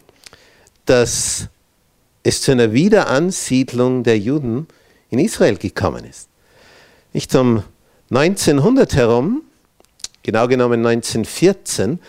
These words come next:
alles, was hier rote Pünktchen sehen, waren frische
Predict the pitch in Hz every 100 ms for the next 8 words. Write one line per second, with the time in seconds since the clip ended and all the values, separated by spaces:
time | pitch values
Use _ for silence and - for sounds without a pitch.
0 | - - - 139 208 - 147 143 - 147
1 | 147 123 190 - 170 - 214 262 - -
2 | 113 95 - 101 117 214 - _ _ _
3 | _ _ _ _ _ _ _ 104 113 117
4 | 120 - - 127 180 - - 165